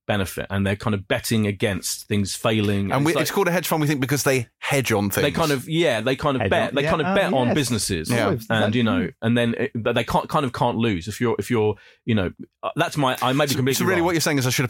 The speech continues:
Speaker 2: paid much more attention while watching The Big Short, and then I'd know exactly
Speaker 1: A
Speaker 2: what
Speaker 1: little
Speaker 2: this is
Speaker 1: bit,
Speaker 2: about.
Speaker 1: yeah.
Speaker 2: Okay.
Speaker 1: But I think it's interesting you
Speaker 3: Go
Speaker 1: say
Speaker 3: on.
Speaker 1: that, because I think the hot, this, what, for me, the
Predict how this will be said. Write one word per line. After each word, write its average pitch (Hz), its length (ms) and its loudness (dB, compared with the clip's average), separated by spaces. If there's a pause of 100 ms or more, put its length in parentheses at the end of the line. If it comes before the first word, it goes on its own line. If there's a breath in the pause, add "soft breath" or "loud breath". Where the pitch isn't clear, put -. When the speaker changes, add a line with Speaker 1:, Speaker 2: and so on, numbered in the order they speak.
(120)
Speaker 2:
paid - 40 2
much 127 280 2
more 123 100 2
attention 113 300 0
while 110 100 4
watching 113 260 2
The 95 60 0
Big 92 180 0
Short, 90 400 0
and 107 100 2
then 104 100 2
I'd 98 140 0
know 104 100 2
exactly 98 340 0
Speaker 1:
A - 40 2
Speaker 2:
what 156 60 0
Speaker 1:
little 170 160 2
Speaker 2:
this 127 60 -2
is - 40 -8
Speaker 1:
bit, 117 60 0
Speaker 2:
about. 95 100 0
Speaker 1:
yeah. 131 260 2
Speaker 2:
Okay. 107 140 -4
Speaker 1:
But 185 160 2
I 262 160 2
think 185 240 -2
it's 170 120 -2
interesting 214 320 0
you 175 60 2
Speaker 3:
Go 104 60 4
Speaker 1:
say 135 60 2
Speaker 3:
on. 196 60 2
Speaker 1:
that, 117 160 -2
because 139 220 -2
I 147 140 2
think 208 160 -2
the 196 60 0
hot, - 260 -4
this, - 240 -4 (180)
what, 180 240 -2
for - 120 -2
me, 233 100 4
the 190 140 0